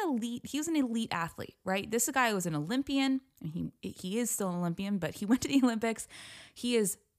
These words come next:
fast. He is speedy. He is one of the people that we see on the start line of major marathons on the front row. Imagine today seeing one of those athletes take walk breaks. Imagine walk, <laughs> watching Eliud Kipchoge take walk breaks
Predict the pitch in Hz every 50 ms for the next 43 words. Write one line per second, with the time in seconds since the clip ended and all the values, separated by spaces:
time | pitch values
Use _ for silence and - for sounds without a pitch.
0 | _ _ - - 233 214 190 156 - - - - 240 226 202 196 - - - 214
1 | 208 202 170 160 160 - 202 208 202 208 202 196 185 180 - - 196 185 - 185
2 | 165 180 170 170 - 185 190 196 185 - - - 208 202 - - 190 185 170 160
3 | 160 - - - - 208 202 202 - 208 202 196 185 170 156 175 175 185 196 254
4 | 262 262 262 247 233 226 226 220 202 208 208 202 - - 185 180 185 175 180 -
5 | - 170 165 - - 175 175 156 139 143 - - _ - - - - - - -
6 | - - _ _ - - 202 196 196 190 190 208 214 269 277 285 277 - 339 339
7 | 330 294 226 196 185 185 208 - _ _ _ - - - - 247 240 247 254 262
8 | 254 240 240 226 220 214 - - - 190 190 - 196 190 180 - - 196 180 -
9 | 170 165 160 - - - - - - - - 190 185 190 185 220 285 277 254 226
10 | 226 - - - - - 254 254 277 - 294 269 247 247 - - - - - 180
11 | - 208 247 277 277 - 285 254 - - 285 262 240 202 175 160 156 156 - -
12 | - - _ _ _ - - - 254 294 - - 202 208 277 - - - 226 185
13 | - - - - - -